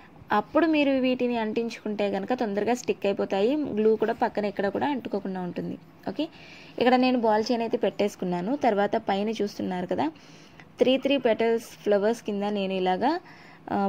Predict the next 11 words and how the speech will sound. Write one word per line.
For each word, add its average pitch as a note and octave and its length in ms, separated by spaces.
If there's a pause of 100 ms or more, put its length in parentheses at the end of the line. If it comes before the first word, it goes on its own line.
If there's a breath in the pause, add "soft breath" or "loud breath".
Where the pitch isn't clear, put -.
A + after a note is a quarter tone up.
పెట్టుకుని G#3 440
దాని A3+ 220
మీద G3 200
ఈ C#4+ 300
బేసిల్ని G#3 540
పెట్టుకుంటున్నాను. G3+ 600
మన F#3+ 140
బోర్డర్లో F#3 420
యూజ్ F#3 320
చేసిన F#3+ 220
బేసిల్ని F#3 520